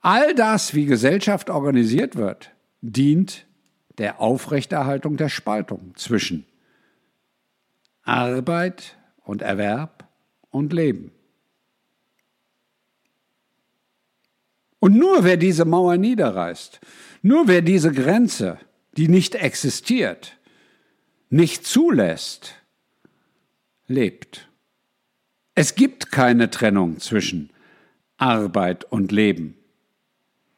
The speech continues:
Ich habe ganz am Anfang hier einmal, ich verlinke das heute auch noch mal,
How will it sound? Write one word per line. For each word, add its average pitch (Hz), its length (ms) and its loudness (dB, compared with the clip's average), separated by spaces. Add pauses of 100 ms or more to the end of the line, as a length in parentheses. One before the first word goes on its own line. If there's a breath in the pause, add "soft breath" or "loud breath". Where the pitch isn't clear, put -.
(440 soft breath)
Ich 143 180 -4
habe 185 580 2 (960 soft breath)
ganz 220 260 0
am 147 140 2
Anfang 147 540 -2
hier 95 380 -2 (220)
einmal, 90 640 -2
ich - 120 -20
verlinke 110 680 -2
das 104 240 -6
heute 101 420 -4 (720 soft breath)
auch 123 280 -4
noch 104 300 -2
mal, 87 540 -4